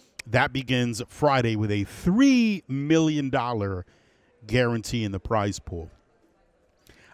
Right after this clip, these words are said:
I guarantee that there were Dolphins fans watching that game yesterday, either at home or in person or at a sports bar somewhere,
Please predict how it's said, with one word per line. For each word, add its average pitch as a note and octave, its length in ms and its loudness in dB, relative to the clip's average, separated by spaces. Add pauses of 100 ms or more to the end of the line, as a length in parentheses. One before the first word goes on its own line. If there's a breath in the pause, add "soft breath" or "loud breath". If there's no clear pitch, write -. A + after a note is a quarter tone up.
I E3+ 200 6
guarantee C3+ 800 2
that A2 240 -2
there C3 140 2
were A#2 100 -2
Dolphins B2 560 -2
fans G#2+ 800 -4
watching C3+ 500 0
that B2 200 -2
game A#2+ 260 -2
yesterday, G#2 760 -2
either A#2 300 0
at G2 80 -6
home C3 260 -2
or A#2+ 100 -2
in G#2 120 -6
person C3+ 420 -4
or A2 140 -2
at G2 80 -4
a G2 40 -8
sports C#3+ 440 -6
bar G#2+ 240 -6
somewhere, G2+ 580 -12